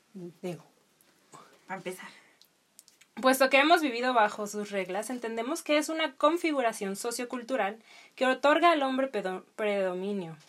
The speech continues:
Speaker 1: autoridad y ventajas sobre la mujer, quien queda en una relación de subordinación y dependencia.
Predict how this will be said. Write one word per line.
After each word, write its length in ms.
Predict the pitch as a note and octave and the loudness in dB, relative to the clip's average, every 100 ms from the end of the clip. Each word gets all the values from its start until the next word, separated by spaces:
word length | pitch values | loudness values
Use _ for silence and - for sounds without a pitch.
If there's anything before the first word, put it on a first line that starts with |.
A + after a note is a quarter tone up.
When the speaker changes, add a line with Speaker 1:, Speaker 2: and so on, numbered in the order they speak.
| _ _ - _ _ _ - _ - | _ _ -20 _ _ _ -20 _ -4
Speaker 1:
autoridad 680 | G#3 G3+ G3+ G3 G3 A3+ D4 | -2 -2 -2 0 2 2 0
y 100 | G#3+ | -2
ventajas 500 | F#3+ F3+ G#3 A#3 A#3+ | -4 -2 -2 -2 -6
sobre 260 | G3 F3 | -4 -4
la 120 | E3 D#3+ | -4 -8
mujer, 320 | E3 - - _ _ _ - - _ | -10 -14 -20 _ _ _ -20 -20 _
quien 200 | A#3 A3+ | -6 -4
queda 220 | G#3+ G#3 | -2 0
en 80 | C4 | 0
una 180 | A3 G#3+ | 0 -2
relación 400 | A3 A#3 A#3 F#3+ | -2 -6 -4 -6
de 80 | G3 | -6
subordinación 720 | A3+ G#3+ G#3 G#3 G#3+ G3+ F#3 | -6 -4 -2 -2 -4 -6 -10
y 120 | G#3+ | -10
dependencia. 720 | G3 F3+ F#3+ G#3+ B3 C4 - | -6 -6 -6 -6 -6 -8 -12